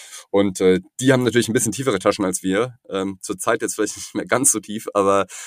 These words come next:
ähm, das hat natürlich die Marketingkosten extrem in die Höhe getrieben, sodass wir gesagt haben, okay, also selbst auf einer anderthalb Jahressicht ist es schwierig, mit so einem neu gewonnenen, äh,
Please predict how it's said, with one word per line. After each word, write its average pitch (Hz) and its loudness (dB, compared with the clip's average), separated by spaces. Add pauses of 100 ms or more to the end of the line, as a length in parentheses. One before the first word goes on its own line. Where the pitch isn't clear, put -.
(100)
ähm, 101 0
das 101 2
hat - 0
natürlich 107 2
die 95 -4
Marketingkosten 95 -2
extrem 107 -2
in 120 -2
die 98 -2
Höhe 107 4
getrieben, 90 -6
sodass 92 -4
wir 92 -4
gesagt 90 -2
haben, 90 0
okay, 92 -2
also 92 0 (100)
selbst - -6
auf 107 -2
einer 104 -2
anderthalb 110 2
Jahressicht 104 0
ist 104 -6
es 95 -10
schwierig, 110 0
mit 95 -4
so - -2
einem 98 -2
neu 98 2
gewonnenen, 98 2
äh, 92 0